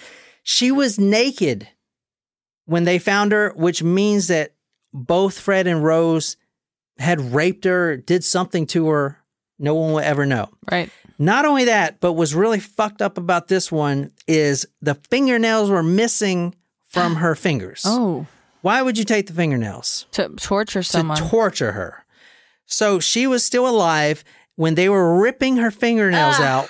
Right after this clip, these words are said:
Speaker 1: one by one.
Speaker 3: These guys are monsters.
Speaker 2: Yeah.
Speaker 1: <laughs>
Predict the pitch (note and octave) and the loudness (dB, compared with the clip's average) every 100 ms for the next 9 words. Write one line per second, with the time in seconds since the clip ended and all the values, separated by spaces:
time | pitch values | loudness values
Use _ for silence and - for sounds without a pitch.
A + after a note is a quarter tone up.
0 | - C#3 C#3+ F#3+ F#3+ F#3+ F3+ - C#3 D3 | -8 -4 0 2 2 0 -2 -6 -2 0
1 | C#3+ C3+ D3 C3+ G#2 F#2+ G2 - _ _ | 0 0 0 0 -2 -8 -14 -20 _ _
2 | _ _ _ G#3+ B3+ A#3+ G3 F3 - - | _ _ _ -2 0 2 2 0 -2 -6
3 | - - F#3+ - - G3 - F3 E3 D#3+ | -6 -4 -4 -6 -8 -8 -6 -2 -2 -2
4 | E3 E3 _ _ _ - | -2 -6 _ _ _ -8